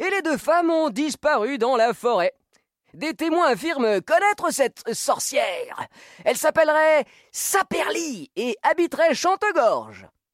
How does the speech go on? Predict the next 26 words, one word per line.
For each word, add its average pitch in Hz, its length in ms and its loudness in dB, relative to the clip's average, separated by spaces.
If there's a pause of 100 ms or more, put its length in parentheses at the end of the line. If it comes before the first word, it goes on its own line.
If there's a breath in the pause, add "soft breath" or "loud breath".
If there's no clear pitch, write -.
(880 loud breath)
Cette - 200 -4
fois, 165 360 -4 (100)
le 131 140 -10
chevalier 190 460 -2
de 170 80 2
Bel-Air 147 360 0
le 151 140 -8
sait, 113 360 -12 (300 loud breath)
il 196 180 -2
le 175 120 0
sent, 104 320 -10 (480 loud breath)
et 156 80 2
il 147 120 -2
se - 140 -8
dit : « 156 320 -4 (580 soft breath)
J'ai 160 140 -6
trouvé 147 340 -2
ma 135 160 -2
belle, 104 400 -8 (460)
celle 156 260 -4
qui - 140 -8
fait 143 280 -8
battre 156 500 -4
mon 139 180 0
cœur 131 280 -4
d'amour 113 580 -4